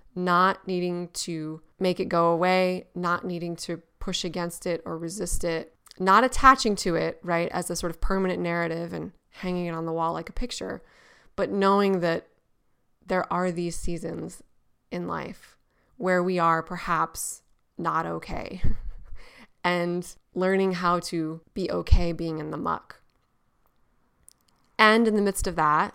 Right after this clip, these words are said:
learning how to connect to our reasons to keep going, even when it feels really, really dark.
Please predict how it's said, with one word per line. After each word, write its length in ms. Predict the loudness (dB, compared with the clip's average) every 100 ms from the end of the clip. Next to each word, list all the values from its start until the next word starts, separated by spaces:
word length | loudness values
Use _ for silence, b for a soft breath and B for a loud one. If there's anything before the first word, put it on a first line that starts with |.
| _
learning 360 | -2 2 4 2
how 160 | 2 0
to 80 |
connect 760 | 6 8 8 4 -2 -2 0 2
to 120 | 0
our 140 | -4
reasons 680 | -2 -4 -4 -8 -8 -10 -12 -14 -20 _
to 120 | -12
keep 260 | -10 -10 -10
going, 440 | -10 -10 -14 -20 -20 -20 -20 _ _ _
even 260 | -4 -2
when 120 | -2 -4
it 100 | -6
feels 240 | -8 -8
really, 220 | -8 -8
really 220 | -10 -12
dark. 420 | -12 -14 -14 -18